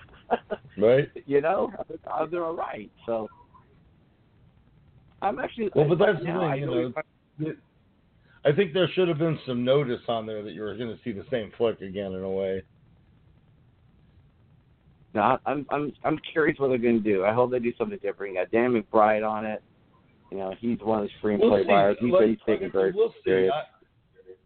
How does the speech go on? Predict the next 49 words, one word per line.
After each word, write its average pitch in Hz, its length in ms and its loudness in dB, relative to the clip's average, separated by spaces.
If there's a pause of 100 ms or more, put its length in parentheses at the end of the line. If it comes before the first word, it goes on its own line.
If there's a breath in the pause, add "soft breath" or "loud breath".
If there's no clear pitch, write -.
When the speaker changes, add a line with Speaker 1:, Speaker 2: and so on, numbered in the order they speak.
(200)
Speaker 1:
if 160 180 -6
I'm 214 240 2
wrong, 196 360 0
I'll, 151 320 0
I'll 135 300 -2
be 120 200 -4
glad 127 320 2
to 117 160 -8
say 127 120 -2
I'm 104 160 -2
wrong. 110 360 0 (580)
I 123 120 0
just 117 240 -6
don't 123 200 2
have 113 220 2
high 107 200 -2
hopes 107 360 -2
for 117 240 4
it, - 80 -8 (340 loud breath)
and 160 120 4
maybe 214 220 4
that'll 208 260 4
benefit 170 460 -2
me. 107 120 -14
Maybe 123 240 -8
that'll 127 260 -2
be 127 140 -10
an 120 100 -8
advantage. 107 520 -10 (680)
Um, 123 340 0
what 160 140 4
else 196 220 2
we 156 80 -4
got 143 80 0
Speaker 2:
Yeah. 127 80 -6
Speaker 1:
coming 135 180 -4
up 131 120 -6
this 123 180 -8
year? 127 160 -4
The 117 100 -6
Better 156 320 -2
Call 165 380 2
Saul 160 480 0 (140)
return 120 520 -4
is 92 160 -18
coming 110 240 0
up 101 160 -8
later 104 260 -4
this 98 140 -10